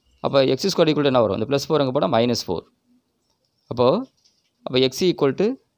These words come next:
plus or minus square root of minus four அப்படின்னு வரும். இதில் வந்து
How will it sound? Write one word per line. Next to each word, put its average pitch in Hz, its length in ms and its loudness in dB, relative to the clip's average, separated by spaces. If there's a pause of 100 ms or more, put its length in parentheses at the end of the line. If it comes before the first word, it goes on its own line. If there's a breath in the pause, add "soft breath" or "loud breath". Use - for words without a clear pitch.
(180)
plus 123 180 -2
or 156 160 4
minus 147 380 0 (640)
square 127 340 0
root 139 180 0
of 175 200 2
minus 117 360 0
four 107 200 -2
அப்படின்னு 98 300 -2
வரும். - 160 -6 (800)
இதில் 170 180 2
வந்து 175 220 2